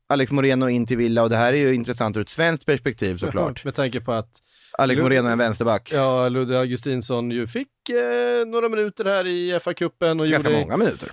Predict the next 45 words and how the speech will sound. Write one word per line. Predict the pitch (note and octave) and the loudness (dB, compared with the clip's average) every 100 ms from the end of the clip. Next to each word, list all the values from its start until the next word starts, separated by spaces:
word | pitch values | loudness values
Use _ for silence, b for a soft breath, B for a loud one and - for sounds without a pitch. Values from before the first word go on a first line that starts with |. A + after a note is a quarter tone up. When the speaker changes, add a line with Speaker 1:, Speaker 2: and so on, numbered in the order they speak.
| - | -6
Speaker 2:
Ja, | G#2 A#2+ A#2+ | -2 0 -2
vad | B2 A#2+ A#2 | -4 -12 -10
fick | C3+ | -8
han? | A#2+ | -8
Sextio | E3+ - E3+ | -8 -10 -8
minuter? | F3+ F3+ G#3+ E3+ _ - | -8 -6 -8 -8 _ -10
Sjuttio | E3+ F#3+ | -10 -8
minuter? | F#3+ C3+ | -4 0
Speaker 1:
Men | C3+ | 2
de | C3 | 2
höll | |
ju | C3 | 4
nollan | C#3 A#2+ A2 F#3+ | 2 2 2 0
fram | G#3 E3 | 0 0
tills | D3+ C#3+ C#3+ | 0 -2 0
han | B2+ B2 | 0 0
byttes | A2+ A#2 G#2+ | -4 -4 -4
ut. | E3+ - _ | -4 -8 _
Speaker 2:
Precis. | B2+ A2 C#3 | -6 -4 -2
Speaker 1:
Och | |
då | A#2+ D3 | 0 0
gick | F3 E3+ | 0 -4
Steven | - C#3 C#3 E3+ C3+ | -2 -2 -2 -2 -2
in | A#2+ A2 | -2 0
och | A2+ | 0
vände | G#2 B2 | 0 0
den | D#3 | -2
här | |
matchen. | G2+ - F#2 B B B B B - | -2 -4 -8 B B B B B -2
Eh, | A#2+ A#2+ A#2+ A#2 G#2+ - | 0 2 2 0 -2 0
men | C3+ C#3+ C#3 C#3 | 0 2 2 0
Speaker 2:
Sant, | C#3 C3+ A#2+ | -2 -4 -6
men | D3 D3 C#3+ | -2 0 2
det | C#3+ | 2
är, | C#3 C3 C3+ - _ _ _ _ _ | 2 0 -6 -20 _ _ _ _ _
ja, | D3 B2 G#2 G#2+ | -2 -2 -2 -6
det | C3 B2+ | -2 0
är | B2+ B2 A#2+ | 0 0 0
ju | A#2 A2+ A#2 A#2 | 0 -2 -2 -2
inte | A2+ A#2+ | -4 -6
spelare | A2 A#2+ A2 G#2+ G#2 | -4 -2 0 -2 -4
som | - G#2 | -6 -6
jag | G#2 G2 | -6 -8
tror, | A2 G#2 G#2+ G#2 | -8 -6 -6 -6
eh, | G#2 G2+ | -6 -6